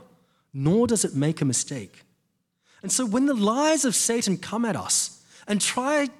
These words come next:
and the lies of Satan try to draw us away from God and into temptation, rather than simply blindly going along.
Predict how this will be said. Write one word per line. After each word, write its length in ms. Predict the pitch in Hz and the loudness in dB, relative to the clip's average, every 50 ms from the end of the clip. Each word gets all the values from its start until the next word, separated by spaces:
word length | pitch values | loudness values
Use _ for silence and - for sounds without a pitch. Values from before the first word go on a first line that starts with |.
| _ - - - 185 180 | _ -16 -10 -10 -6 -4
and 240 | 175 185 196 196 185 | -2 -2 -2 -2 -2
the 80 | 170 185 | -2 -2
lies 340 | 175 180 196 247 277 269 | -2 -2 -2 -2 -4 -4
of 60 | 247 196 | -4 -4
Satan 380 | - - 202 196 196 160 151 | -4 -4 -4 -4 -4 -4 -4
try 420 | - - - - 220 233 254 285 285 | -4 -4 -4 -4 -2 0 0 2 2
to 80 | 269 | 0
draw 500 | 196 143 120 151 196 240 269 269 208 120 | 0 0 0 0 2 2 2 0 0 -2
us 320 | 101 95 - - - - - - - - - | -4 -4 -4 -4 -6 -8 -12 -20 -20 -14 -8
away 340 | - 220 - - 277 311 320 | -6 0 2 4 4 4 4
from 280 | 302 - 320 285 196 | 2 2 2 2 4
God 320 | 139 156 143 131 139 156 - - - - | 4 4 2 2 2 0 -2 -6 -10 -4
and 120 | 170 190 | -2 0
into 280 | 247 247 262 269 - - | 2 2 2 2 0 -4
temptation, 800 | - - 240 208 170 - - 185 190 240 233 - - 110 95 90 - _ _ _ _ _ _ _ _ _ _ _ _ - | -8 -6 -4 -4 -4 -4 -4 -4 -4 -4 -4 -4 -6 -6 -8 -8 -14 _ _ _ _ _ _ _ _ _ _ _ _ -10
rather 420 | 147 160 226 247 254 277 285 - 269 | -4 -2 0 2 2 2 0 0 2
than 140 | 233 214 180 | 0 2 2
simply 440 | - - - - 254 247 - 220 | 2 2 2 2 0 0 0 0
blindly 540 | 160 123 123 151 175 208 226 247 262 247 262 | -2 -2 -2 -4 -2 -2 -2 -2 -2 -2 -2
going 320 | 202 156 202 185 185 175 151 | -2 0 0 2 2 2 2
along. 460 | 139 139 156 190 190 139 104 92 | 2 0 0 0 -2 -4 -6 -8